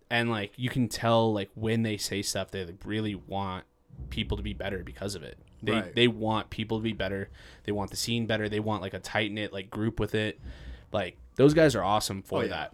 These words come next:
Speaker 2: Oh, yeah.
Speaker 1: 'Cause
Speaker 2: It, we
Speaker 1: they could
Speaker 2: literally
Speaker 1: easily
Speaker 2: had
Speaker 1: not.
Speaker 2: conversations about that stuff.
Speaker 1: Yeah.
Speaker 2: And, I mean, I don't wanna go into it too much, you know, 'cause
Speaker 1: Sure.
Speaker 2: if it's not, I didn't say it, right? But,
Speaker 1: Yeah, yeah.
Speaker 2: um, but ultimately, like, they, their, their goal and what their mindset is, is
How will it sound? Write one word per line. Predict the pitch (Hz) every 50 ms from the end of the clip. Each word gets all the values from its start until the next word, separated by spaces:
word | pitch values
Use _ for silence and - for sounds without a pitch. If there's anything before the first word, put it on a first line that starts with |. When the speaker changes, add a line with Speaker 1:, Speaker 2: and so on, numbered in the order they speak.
| - -
Speaker 2:
Oh, | 147
yeah. | 143 135
Speaker 1:
'Cause | 123 113
Speaker 2:
It, | 147 147 139 -
we | 139 147
Speaker 1:
they | 147
could | 131
Speaker 2:
literally | 143 156 170 160 139
Speaker 1:
easily | 104 110 135
Speaker 2:
had | 131 -
Speaker 1:
not. | 95 -
Speaker 2:
conversations | 123 117 110 113 - 110 104 95 - 95 87
about | 78 78 76 -
that | 78 67 -
stuff. | - - -
Speaker 1:
Yeah. | 120 120 107 80 - - - - - - - - - -
Speaker 2:
And, | 104 120 127 117 110 104 - - - - - - - - -
I | 120
mean, | 123 123 120
I | 123 131
don't | 135 131
wanna | 127 131 127 120
go | 104 120 120 120
into | 123 120 113 - - 110 - - -
it | 131 123 - -
too | - 117
much, | 113 113 113 110 - -
you | 110
know, | 107 107 107 101
'cause | - - 107
Speaker 1:
Sure. | 117 104 92 - -
Speaker 2:
if | - 110 101
it's | 95 -
not, | 123 110 - -
I | 98 104
didn't | 101 110 95 90
say | - - 90
it, | 87 80 82
right? | 92 98 - - -
But, | 98 101
Speaker 1:
Yeah, | 120 117
yeah. | 110 104 101 98
Speaker 2:
um, | 95 92 - - - - - - - - - - - - -
but | 127 123 95
ultimately, | 117 135 143 143 - 131 127 123 110 107 113 107
like, | 98 101 104 101 101 101
they, | 117 113 117 113 98
their, | 92 98 110 131 147 160 160 - - 123 117 113 113 110 110
their | 131 139 160 170
goal | 139 - 117 117 123 131 135 127 117
and | 110 107 104
what | 110 107 -
their | - 120 110
mindset | 104 98 95 101 107 107 - - 113 113
is, | 117 117 117 117 - - - _ - - - - _ - - _ - _ _
is | 110 113 110 104 98 95 95 98